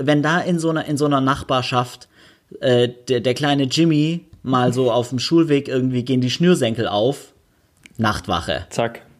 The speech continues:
Speaker 2: was ist passiert?
Speaker 1: Könnte man schon, könnte man schon mal, und dann heißt es aber am, auf Englisch auch noch Night Watch und da ist geil. Also
Speaker 2: Das klingt
Speaker 1: auch das
Speaker 2: schon
Speaker 1: Image
Speaker 2: sexy.
Speaker 1: passt. Ja, da kann man auf jeden Fall mal eine kleine Nachtwache gründen. Ey,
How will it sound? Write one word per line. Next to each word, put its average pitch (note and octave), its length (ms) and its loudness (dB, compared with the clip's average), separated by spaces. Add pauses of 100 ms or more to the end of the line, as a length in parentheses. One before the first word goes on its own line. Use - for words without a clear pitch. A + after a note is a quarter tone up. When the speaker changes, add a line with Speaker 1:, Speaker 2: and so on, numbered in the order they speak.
(140)
Speaker 2:
was C3+ 180 0
ist C#3 100 -10
passiert? B2 340 0
Speaker 1:
Könnte D3 200 4
man C3 100 2
schon, B2 360 -2
könnte C#3+ 260 0
man C3+ 100 2
schon B2 160 -2
mal, A#2+ 240 -2
und C3+ 460 -2
dann A#2+ 160 2
heißt C#3+ 180 2
es B2+ 60 -4
aber B2 120 -2 (160)
am, A#2 240 -4
auf G#2+ 240 -8
Englisch A#2+ 300 -4
auch G#2 80 -6
noch A2 240 -8 (340)
Night G#2+ 460 0 (160)
Watch B2 680 0
und G#2+ 260 -4
da E2 200 -2
ist - 340 -10
geil. D2 400 -4
Also A2 240 0
Speaker 2:
Das G2+ 100 -2
klingt - 160 2
Speaker 1:
auch C#3 40 -8
das A#2+ 80 -4
Speaker 2:
schon A2 120 2
Speaker 1:
Image B2+ 200 2
Speaker 2:
sexy. A2 100 -2 (320)
Speaker 1:
passt. - 140 -18 (1120)
Ja, A#2 380 4 (240)
da B2+ 80 -2
kann A#2 200 -4
man G#2+ 100 -2
auf G2+ 100 -12
jeden A2 180 -4
Fall G#2+ 180 -4
mal F#2+ 200 -2 (640)
eine - 80 -20
kleine B2 240 0
Nachtwache A#2+ 420 -2
gründen. A2 300 -6 (220)
Ey, F#3+ 160 4